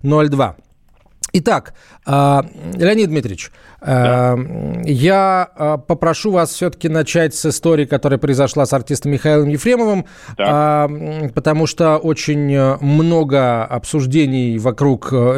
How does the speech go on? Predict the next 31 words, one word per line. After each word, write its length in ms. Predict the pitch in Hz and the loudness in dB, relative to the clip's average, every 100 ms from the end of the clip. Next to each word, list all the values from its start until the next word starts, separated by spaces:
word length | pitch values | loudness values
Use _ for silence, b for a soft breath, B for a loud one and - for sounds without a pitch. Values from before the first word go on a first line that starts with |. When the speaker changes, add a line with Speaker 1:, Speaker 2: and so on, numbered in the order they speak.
| 139 | 0
Speaker 1:
этого 320 | 143 135 143 | 0 0 0
дела. 280 | 147 240 247 | 2 2 2
Сейчас, 460 | - 151 226 247 - B B | -2 -2 0 0 -4 B B
конкретно 560 | - 180 175 190 175 143 | -2 -2 0 0 0 0
сейчас, 460 | - 147 196 220 - | -2 -2 0 0 -2
все 240 | - 190 | -2 -2
обсуждают, 640 | 151 175 135 175 175 175 - B B - | -2 -4 -2 2 2 0 -6 B B -6
м, 300 | 143 147 151 | -2 -2 0
факт, 420 | 185 185 - - - | 0 0 -2 -12 -4
э, 220 | 151 151 | -2 0
т-, 80 | 180 | -2
две 260 | 143 226 | 0 2
вещи. 400 | 175 147 - 127 170 | 2 0 -4 -8 -10
Начнем 500 | 180 165 160 - 202 | -6 -2 0 0 -2
со 120 | - | 0
второй. 480 | 180 - 175 147 110 - b b | -2 0 2 2 0 -4 b b
Это 440 | 190 - 180 175 | 0 2 0 0
факт, 440 | - 180 - - - | 0 0 0 -6 -8
э, 60 | 151 | -2
м, 520 | 147 147 147 160 165 | 2 2 2 0 0
видеообращения, 680 | 147 175 170 165 170 247 220 | 2 2 2 2 0 0 0
в 60 | - | 0
котором 240 | 180 170 | 0 -2
господин 340 | 147 180 170 | -2 0 0
Ефремов, 400 | 156 185 175 160 - B B B | 0 2 2 0 -4 B B B
э, 220 | 143 139 | 0 2
просит 420 | - 190 175 170 | 2 2 0 -2
прощения 600 | 170 175 - 254 226 214 | 0 0 0 0 4 2
и 360 | 208 190 202 160 | 2 0 0 0
заявляет 680 | 131 160 160 180 170 165 165 | 2 2 4 4 2 0 2
о, 400 | 165 160 143 | 2 4 0